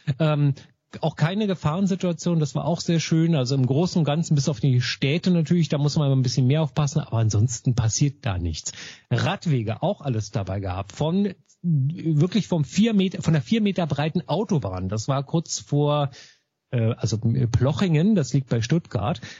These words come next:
Da haben sie wirklich eine Autobahn gebaut. Da ist ein, da sind zwei Meter fünfzig rechts, äh, die Spur rein und zwei Meter fünfzig raus,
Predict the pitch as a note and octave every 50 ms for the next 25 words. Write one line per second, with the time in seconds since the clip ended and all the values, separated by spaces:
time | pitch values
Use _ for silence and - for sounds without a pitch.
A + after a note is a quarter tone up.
0 | - - - - G#2+ C#3+ F3 F#3 E3+ E3+ C#3+ D#3 - C#3+ - F3 - D3 F3 A#3
1 | - A#3+ C#3 A2 G#2 G#2 G2+ G2 F2+ F#2 E2+ E2 - - A#2+ D#3 F3+ - - D#3
2 | D3 C#3 C#3 C3 - - _ _ _ _ - C3 C3+ D3+ C#3 D3+ D#3 - - D#3
3 | C#3 D3 F3+ A3 - A3+ E3+ - - B3 A#3+ - - - - F#3+ A#3+ A#3 - -
4 | - - E3 F3+ - - - - - - - - _ - C#3+ C3+ C3+ C#3 C3+ C3
5 | B2 C3 A#2+ - - - F3 E3+ D3 C3 A#2+ G2+ A2+ A#2+ D3 G3+ B3+ C#4 A3 D#3+
6 | D3 D3 - - D3 C#3+ D3+ D#3+ E3 D3 - - D#3+ C#3 - - C3+ A2+ A2 -
7 | G2+ G#2 A2 D3 A#3 C4+ - -